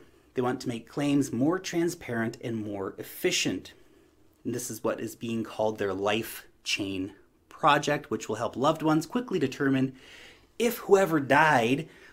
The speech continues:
was protected with a policy and then will allow them to automatically file a claim if they were. Should the pilot be successful, then it could transform the insurance industry by breaking into new markets,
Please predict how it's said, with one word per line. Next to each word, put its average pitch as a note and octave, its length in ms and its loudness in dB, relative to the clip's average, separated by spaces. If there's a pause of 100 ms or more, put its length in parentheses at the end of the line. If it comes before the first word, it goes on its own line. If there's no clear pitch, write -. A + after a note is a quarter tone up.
(100)
was C#3 200 4
protected F3 640 0
with C#3+ 200 2
a A2+ 60 -4
policy D3 800 2
and B2 120 -4
then C3 140 2
will C3 160 2
allow C3 240 6
them C3 160 2
to B2+ 240 -4
automatically C3 640 2
file A2 500 0
a B2+ 60 -6
claim G#2 500 -8
if - 260 -8 (140)
they G2 400 -2
were. C3 480 4 (260)
Should C4 460 0
the B3 60 6
pilot A#3 480 4
be G#3+ 160 0
successful, E3 960 -2 (380)
then D#3 100 4
it D#3 160 0
could C#3 180 -2
transform D#3 640 0
the D3 120 4
insurance F3+ 560 2
industry F3 320 -2
by C3 100 4
breaking D#3 680 0
into C#3 200 4
new A2+ 140 -2
markets, C3 560 2